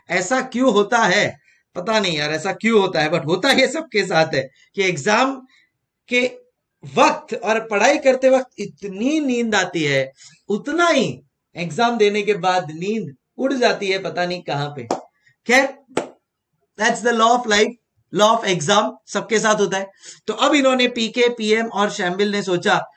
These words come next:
कि let us now plan for something। शाम के साढ़े पांच बजे है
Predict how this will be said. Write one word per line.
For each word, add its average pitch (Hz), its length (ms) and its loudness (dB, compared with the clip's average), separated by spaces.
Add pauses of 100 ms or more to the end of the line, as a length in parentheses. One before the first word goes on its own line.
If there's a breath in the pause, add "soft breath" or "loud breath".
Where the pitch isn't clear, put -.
(200 soft breath)
कि 214 540 4
let 269 500 -2
us 208 140 2 (200)
now 165 280 -2 (420)
plan 220 360 2
for 196 220 0
something। 151 380 -4 (340 soft breath)
शाम 226 360 0
के 247 120 0
साढ़े 220 260 0
पांच 202 320 0
बजे 208 280 2
है 214 100 2